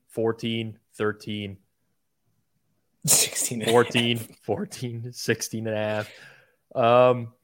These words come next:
Speaker 1: need fourteen and a half. Yeah, so this is, like, this is helping me set the, the line in the game, right? Um, God. God. Um, I think it's
Speaker 2: Well, what do
Speaker 1: gotta
Speaker 2: you
Speaker 1: be,
Speaker 2: have
Speaker 1: like
Speaker 2: it on a neutral?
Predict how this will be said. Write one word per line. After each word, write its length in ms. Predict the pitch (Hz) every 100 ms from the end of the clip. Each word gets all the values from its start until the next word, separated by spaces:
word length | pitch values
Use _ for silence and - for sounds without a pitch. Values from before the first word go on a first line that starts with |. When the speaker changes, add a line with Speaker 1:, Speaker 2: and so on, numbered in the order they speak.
| _ _ _ _ _
Speaker 1:
need 280 | 123 127 123
fourteen 460 | 120 123 120 117
and 120 | 117
a 60 | 107
half. 320 | 110 107 104 -
Yeah, 200 | 156 135
so 120 | 143
this 160 | 147
is, 140 | 175 151 156
like, 180 | 135
this 160 | 170 160
is 100 | 175
helping 340 | 147 139 135
me 120 | 131 127
set 340 | - 120 120
the, 200 | 117 110 -
the 80 | 107
line 280 | 104 104
in 60 | 98
the 80 | 95
game, 240 | 90 80 82
right? 340 | 92 104 - _ _ _ _ _ _ 101
Um, 560 | 101 98 101 95 95 - _ _ _ _ _ _ _ _ _ _ _ _ _ _ _ _ _ _ _ _ _ _ _ _ _ -
God. 340 | 92 90 90 - - _ _ _ _ _ _ _ _ _ _ _ _
God. 260 | - 65 - - _ _ _ _ _ _ _ -
Um, 600 | 101 98 98 98 95 87 _ _ _
I 60 | -
think 200 | - 151
it's 80 | 170
Speaker 2:
Well, 80 | 185
what 60 |
do 60 | 226
Speaker 1:
gotta 0 |
Speaker 2:
you 40 |
Speaker 1:
be, 60 | 208
Speaker 2:
have 140 | 185
Speaker 1:
like 100 | 165
Speaker 2:
it 40 | 135
on 80 |
a 20 | 110
neutral? 500 | 131 - 104 87